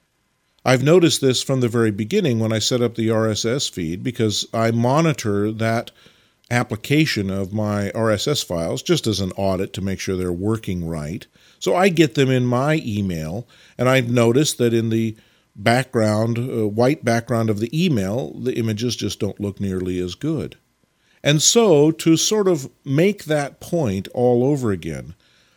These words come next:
I've included a presentation of this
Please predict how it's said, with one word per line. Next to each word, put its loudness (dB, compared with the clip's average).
I've 4
included 4
a 0
presentation 0
of -2
this 0